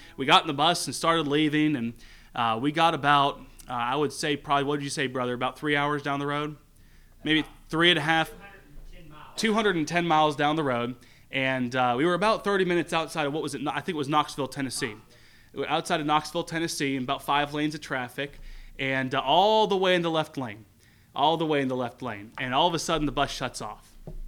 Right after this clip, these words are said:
Just dead. Starts it up. It starts up for just a second,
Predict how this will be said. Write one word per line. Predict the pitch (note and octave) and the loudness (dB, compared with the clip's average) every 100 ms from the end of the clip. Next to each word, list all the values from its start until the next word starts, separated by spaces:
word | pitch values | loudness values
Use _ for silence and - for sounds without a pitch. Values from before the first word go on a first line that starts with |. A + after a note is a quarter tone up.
| - - - - | -12 -18 -20 -6
Just | D#3 C3+ - - C3+ | -4 -4 -10 -18 -2
dead. | D3 A#2+ A2 - _ - - - - | 0 0 -4 -18 _ -14 -14 -14 -8
Starts | - F#3+ G#3+ | 4 4 6
it | G3+ | 4
up. | F#3+ G3+ D#3 | 4 2 0
It | - | -2
starts | - G#3+ G#3+ | 2 2 4
up | F#3+ - | -2 0
for | E3 | 0
just | G#3 G#3 | 0 0
a | |
second, | - A3 G#3+ A3+ | 0 0 2 -2